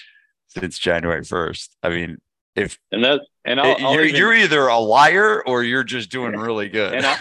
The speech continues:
Speaker 2: and I, and
Speaker 1: <laughs>
Speaker 2: I'll even, so that, and that, those are the numbers when we submitted that, you know, that was based on, I think, September to September. So y-, we were actually at, um,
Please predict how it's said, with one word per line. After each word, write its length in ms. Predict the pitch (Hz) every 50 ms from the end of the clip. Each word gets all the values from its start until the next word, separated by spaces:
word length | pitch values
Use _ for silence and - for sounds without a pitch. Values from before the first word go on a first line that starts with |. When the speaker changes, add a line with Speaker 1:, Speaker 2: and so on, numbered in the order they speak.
| - -
Speaker 2:
and 120 | 127 139
I, 140 | 147 - - -
and 140 | - - 170
Speaker 1:
<laughs> 0 |
Speaker 2:
I'll 240 | 185 196 220 214 202
even, 360 | 190 180 170 165 151 139 131 _ _
so 180 | _ - 208 -
that, 260 | 143 156 165 151 127
and 160 | 117 123 127 135
that, 160 | 147 160 - 117
those 240 | 120 143 175 185 160
are 100 | - 143
the 100 | 131 131
numbers 400 | 127 131 123 123 117 113 113 110 -
when 220 | 113 117 113 110 113 113 _
we 260 | - 117 120 117 110
submitted 460 | 98 - - 107 107 117 123 123 110
that, 260 | 104 107 104 104 98 95 _ _ _ _ -
you 120 | 110 110
know, 240 | 107 95 92 95 92
that 160 | 95 95 104
was 140 | 113 113 101
based 260 | - 113 110 101 -
on, 160 | 104 98 98
I 80 | 95 92
think, 180 | - 101 95 -
September 540 | - 95 87 _ - 110 107 104 110 107
to 80 | 98 92
September. 720 | - - 92 - _ - 117 131 143 120 98 90 85 - _ _ _ _ _ _ _ _ _
So 180 | - - 117 110
y-, 200 | 107 107 104 - _ _ _ -
we 180 | - 107 127 156
were 140 | 160 143 123
actually 480 | 117 110 110 - - 107 104 101 101
at, 160 | 92 90 85 _ _ _ _ _ _ _ _ _ _ _ _ _ _ _ -
um, 580 | 95 95 92 90 90 90 87 85 82 85 85